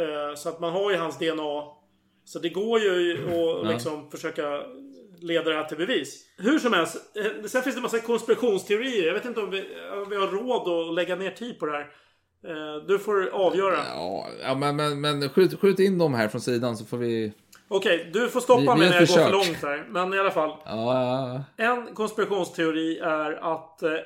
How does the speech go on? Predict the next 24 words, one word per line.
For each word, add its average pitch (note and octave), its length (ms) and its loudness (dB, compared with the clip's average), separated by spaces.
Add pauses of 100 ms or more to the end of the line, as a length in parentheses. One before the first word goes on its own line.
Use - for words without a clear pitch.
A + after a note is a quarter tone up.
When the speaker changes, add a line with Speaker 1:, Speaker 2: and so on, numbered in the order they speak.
(180)
Speaker 1:
Edward F#3+ 360 0
den F3+ 120 -2
femte F3 340 0
aldrig D#3 280 2
dödades F3 560 0
av E3 400 -2
Richard D3 260 -4
den C#3+ 200 -10
tredje, C#3 340 -8
utan E3+ 320 -4 (340)
han G#3+ 340 -2 (120)
blev F3+ 260 2
helt D#3 220 0
enkelt... D3+ 540 -6
Han G#3 160 -6
skonades G3+ 840 0
och, G3 380 -6
eh, E3+ 260 4 (760)
släpptes - 500 -4
fri G#3 520 -4 (240)
under F3+ 380 2
ett, D#3+ 260 0
en E3+ 220 -4
pseudonym. D#3+ 760 0